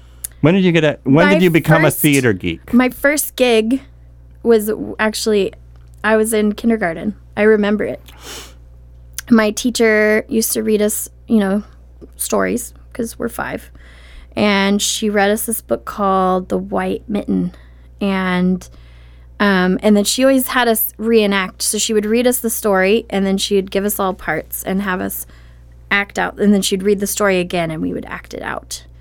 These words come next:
Speaker 2: And she sent a note home with my mother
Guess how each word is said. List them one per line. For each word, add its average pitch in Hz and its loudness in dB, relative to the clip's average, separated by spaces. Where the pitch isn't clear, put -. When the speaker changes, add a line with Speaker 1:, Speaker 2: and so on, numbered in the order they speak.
Speaker 2:
And 175 2
she - -4
sent 208 -2
a 190 2
note 190 2
home 180 -2
with 180 -6
my 185 -2
mother 185 -4